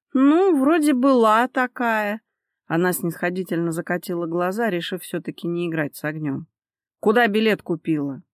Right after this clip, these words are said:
"Не помню я". Кирилл готов был взорваться от злости. Титаническим усилием воли заставил себя сдержаться и не разнести здесь все к чертовой матери. Ему нужна была информация любой ценой,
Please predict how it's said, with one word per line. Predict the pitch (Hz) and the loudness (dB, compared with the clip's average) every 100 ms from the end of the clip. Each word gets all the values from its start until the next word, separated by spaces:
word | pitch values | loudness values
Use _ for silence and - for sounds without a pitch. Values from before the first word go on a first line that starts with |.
| _ _ _ | _ _ _
"Не | 240 247 | 2 2
помню | 226 - 254 277 320 320 302 | 0 0 2 4 6 6 4
я". | 269 262 262 _ _ _ _ _ _ _ - | 2 0 -6 _ _ _ _ _ _ _ -6
Кирилл | 240 294 311 | 0 2 2
готов | 240 233 254 247 | 2 0 0 -2
был | 208 220 | 0 -2
взорваться | 190 170 180 185 190 - 180 165 | -2 -2 -2 -2 -4 -4 -4 -4
от | 160 | -4
злости. | 156 143 135 - - - _ _ _ _ _ _ _ - | -6 -6 -8 -16 -20 -20 _ _ _ _ _ _ _ -6
Титаническим | 190 226 240 277 262 226 226 226 | -2 2 2 2 0 -4 -2 -2
усилием | 226 - 254 226 214 | 0 -2 -2 -2 -4
воли | 226 277 175 | -2 -2 0
заставил | 160 180 - 220 202 190 | -2 -4 -2 -4 -4 -6
себя | - 190 185 | -6 -4 -4
сдержаться | 180 190 202 254 262 - 180 - _ _ | -2 -4 -2 -4 -4 -8 -10 -12 _ _
и | - | 0
не | 185 208 | 2 2
разнести | 208 202 214 - 247 | 0 -2 -4 -4 -4
здесь | 196 190 190 | -2 -4 -4
все | - 202 | -6 -8
к | 190 | -8
чертовой | - 165 - 170 165 | -8 -8 -8 -10 -4
матери. | 165 143 - - 131 - _ _ _ _ | -4 -4 -8 -12 -14 -16 _ _ _ _
Ему | - 185 214 | 0 4 4
нужна | 214 208 226 | 2 2 0
была | 208 202 202 | 0 0 2
информация | 202 - 214 214 214 - 202 | 0 -2 -2 0 -2 -4 -4
любой | 196 190 202 196 | -2 -2 -4 -4
ценой, | - 208 196 143 | -4 -2 0 -2